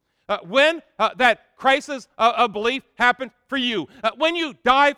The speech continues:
into that dip, when things aren't getting any better, uh, what you do there, and by the way, far too many quit there, walk away from God there, uh, end up dragging up there.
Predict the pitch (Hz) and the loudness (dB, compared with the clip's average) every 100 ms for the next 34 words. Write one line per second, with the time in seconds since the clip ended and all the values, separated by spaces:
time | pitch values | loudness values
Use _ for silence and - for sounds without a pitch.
0 | - 294 262 240 208 _ 247 269 - 254 | -2 -4 -2 -4 -4 _ 0 0 0 0
1 | 247 - _ 330 370 285 277 302 277 262 | 0 -2 _ -2 -2 -2 2 2 2 0
2 | 330 311 269 285 294 247 - - 311 311 | -2 -2 -4 -4 -4 -6 -8 0 4 6
3 | 233 202 _ _ - 202 214 285 277 277 | 4 0 _ _ -20 -16 -12 -12 -12 -14
4 | 233 226 170 240 277 220 214 285 311 269 | -12 -14 -12 -12 -10 -10 -10 -12 -14 -14
5 | 208 202 165 156 151 _ _ _ _ _ | -10 -10 -10 -12 -20 _ _ _ _ _
6 | 220 269 - 269 269 226 233 185 - _ | -4 -4 -4 -12 -14 -12 -12 -12 -16 _
7 | - 220 - 123 104 90 _ _ _ _ | -14 -12 -12 -16 -20 -20 _ _ _ _
8 | _ _ _ _ _ _ _ _ 202 226 | _ _ _ _ _ _ _ _ -6 -4
9 | 208 208 208 185 170 190 196 123 101 110 | -4 -6 -8 -12 -12 -10 -12 -14 -18 -20
10 | 131 _ _ _ _ _ _ _ _ _ | _ _ _ _ _ _ _ _ _ _
11 | _ 170 208 254 233 233 233 170 202 226 | _ -12 -8 -6 -2 -2 -4 -8 -6 -6
12 | 202 202 208 202 220 _ 196 104 | -10 -16 -12 -10 -10 _ -20 -20